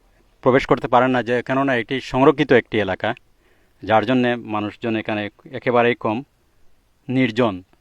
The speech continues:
দেখা যাচ্ছে। হঠাৎ হঠাৎ দু একজন দেখা যায় যারা এখানে কাজ করেন বাগানে, এবং শেভরনে যারা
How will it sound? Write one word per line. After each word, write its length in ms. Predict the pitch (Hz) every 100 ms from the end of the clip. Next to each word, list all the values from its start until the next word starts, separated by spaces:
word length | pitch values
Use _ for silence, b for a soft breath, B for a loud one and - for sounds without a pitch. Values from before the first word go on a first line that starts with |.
| -
দেখা 240 | 104 113
যাচ্ছে। 400 | 101 104 - 117 117 _ _ _ _ _ _ _ _ _ _ _ _ _ _ _ -
হঠাৎ 240 | 127 127 -
হঠাৎ 220 | 123 117
দু 140 | 101
একজন 340 | 123 117 120 110
দেখা 220 | 104 113
যায় 180 | 104 135 _ _ _ _ _ _ _ _ _ _ _ _ _ _ _ _ _ _ _
যারা 200 | 104 110
এখানে 240 | 110 120 120
কাজ 260 | 117 117
করেন 260 | - 120 110
বাগানে, 300 | 101 104 107
এবং 220 | 101 107
শেভরনে 540 | - 107 107 117 120
যারা 360 | 113 104 101